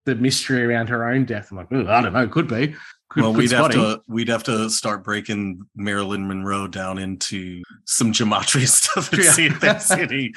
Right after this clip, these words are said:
Speaker 1: <laughs>
Speaker 2: any twenty-threes in it.
Speaker 1: Trees. I bet we could find it. <laughs>
Speaker 2: Um,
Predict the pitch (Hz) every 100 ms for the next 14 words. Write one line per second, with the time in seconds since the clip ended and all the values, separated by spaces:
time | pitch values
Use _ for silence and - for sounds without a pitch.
0 | - - 185 151 156 135 - 151 131 156
1 | 139 135 135 113 - 147 117 117 110 160
2 | 147 123 117 110 - - - _ 135 156
3 | 147 147 143 131 110 123 117 107 - 135
4 | 139 143 - _ _ - 127 123 113 98
5 | 92